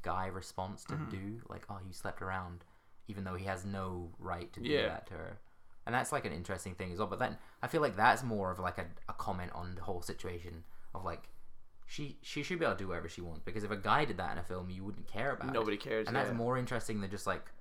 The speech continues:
Speaker 1: "Oh, a girl just, the girls just go and do whatever they want and they succeed without any kind of conflict,"
Speaker 2: Yeah.
Speaker 1: because that's not how the world works. And, like, yeah, it sucks that women don't get represented as, as much as men or as fairly as men, but then you don't s-, fix that by just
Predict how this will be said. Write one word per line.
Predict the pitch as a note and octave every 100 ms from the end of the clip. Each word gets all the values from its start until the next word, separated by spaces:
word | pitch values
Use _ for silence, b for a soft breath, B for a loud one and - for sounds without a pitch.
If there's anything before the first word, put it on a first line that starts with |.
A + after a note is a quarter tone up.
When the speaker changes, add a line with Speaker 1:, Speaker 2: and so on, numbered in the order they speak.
| - -
Speaker 1:
"Oh, | F3+ D3
a | G2+
girl | A2 D#3 D#3
just, | - - -
the | A#2+
girls | A#2 D#3+ D#3
just | A#2
go | C3+
and | B2+ A2
do | B2+
whatever | C3+ B2+
they | B2+
want | C3+ C3
and | A#2+
they | A2+ G#2 - -
succeed | A2 - - C#3+
without | A2+ B2+ -
any | C3
kind | - B2
of | A#2+
conflict," | C#3+ D3 C3+
Speaker 2:
Yeah. | C#3 A2 D2
Speaker 1:
because | A2+ G#2+ - b b b
that's | D3 D3
not | B2+
how | C3+
the | B2+
world | B2 A#2
works. | A2+ C3+ - - -
And, | A2
like, | G#2+ -
yeah, | C3 B2+
it | -
sucks | - A2+ - -
that | F#2 F#2+
women | G2 F#2 F#2 F2+
don't | F#2+ E2+
get | -
represented | F#2+ - F#2+ F#2 F2+ E2+ b b b -
as, | G2 - - - - - - - G#2
as | F#2+
much | G2+ G2+ -
as | F#2+
men | F#2+ F#2 G2+
or | G2
as | -
fairly | - F#2+ B2 G#2
as | F2+
men, | F#2 F#2 F#2+ b b -
but | G#2+
then | A2+
you | A2+
don't | C3+ -
s-, | - - - - -
fix | - - - - A2 -
that | A2 -
by | G2 G2
just | G2+